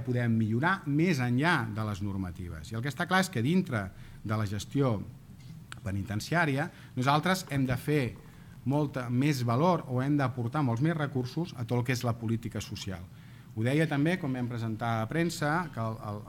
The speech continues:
el director general de serveis penitenciaris de Finlàndia sempre ho posa en valor, sempre diu que la, la major política contra, o la lluita contra la criminalitat són les polítiques socials.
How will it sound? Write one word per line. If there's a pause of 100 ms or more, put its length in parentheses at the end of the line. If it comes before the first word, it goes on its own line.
el
director
general
de
serveis
penitenciaris
de
Finlàndia
sempre
ho
posa
en
valor, (240)
sempre
diu
que
la, (720)
la
major
política
contra, (240)
o
la
lluita
contra
la
criminalitat
són
les
polítiques
socials.